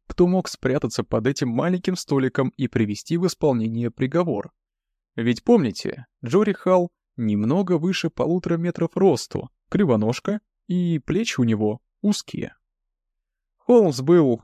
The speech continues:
совершенно прав, утверждая, что новое завещание вовсе не было для членов семьи неожиданностью.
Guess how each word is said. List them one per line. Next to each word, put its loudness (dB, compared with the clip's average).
совершенно -2
прав, 0
утверждая, -2
что -6
новое 0
завещание -4
вовсе -2
не 0
было 2
для 0
членов -4
семьи -2
неожиданностью. -4